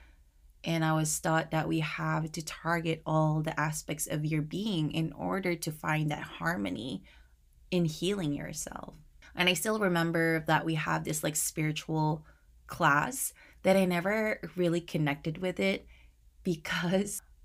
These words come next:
at some point I was like, "What is the importance of spirituality in nursing patients?" And now becoming a <laughs> journeying to self-love made me actually venture spirituality in a whole different level.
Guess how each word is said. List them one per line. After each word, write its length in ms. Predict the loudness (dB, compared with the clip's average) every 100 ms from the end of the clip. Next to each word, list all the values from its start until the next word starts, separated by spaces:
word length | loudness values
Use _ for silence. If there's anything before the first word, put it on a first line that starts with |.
| 0
at 140 | 2
some 200 | 2 0
point 280 | 0 -2 0
I 40 |
was 120 | -2
like, 160 | -2 -4
"What 340 | -6 -2 0 2
is 460 | 2 0 -6 -8 -2
the 80 |
importance 500 | -2 -2 -2 -2 -2 -2
of 80 |
spirituality 1080 | -4 -4 -4 -4 -6 -4 -4 -2 -2 -2 -2
in 360 | -2 0 -2 -4 -8 -20 -20 -10
nursing 840 | -2 -2 0 0 0 0 -2 -4 -8 -18 -20
patients?" 920 | -8 -6 -4 -6 -8 -12 -10 -8 -8 -10 -18 -20 -20 -20 -20 -4
And 640 | 0 2 0 0 -2 -6 -10 _ -20 -12 -2
now 640 | 0 2 0 0 -2 -4
becoming 540 | -6 -6 -6 -6 -4 -6
a 340 | -4 -2 -2 -4 -10 -18 -14
<laughs> 340 | -10 -10 -8
journeying 460 | -2 2 2 2 0
to 80 |
self-love 480 | 0 0 0 0 0
made 260 | -2 -4 -4
me 120 | 0
actually 360 | 0 -2 -4 -4
venture 460 | -2 -4 -4 -4
spirituality 1080 | -4 -4 -4 -6 -8 -8 -6 -6 -4 -2 -2 0
in 120 | -2
a 40 |
whole 240 | 0 -4 -4
different 340 | -4 -6 -2
level. 420 | -2 -2 -4 -6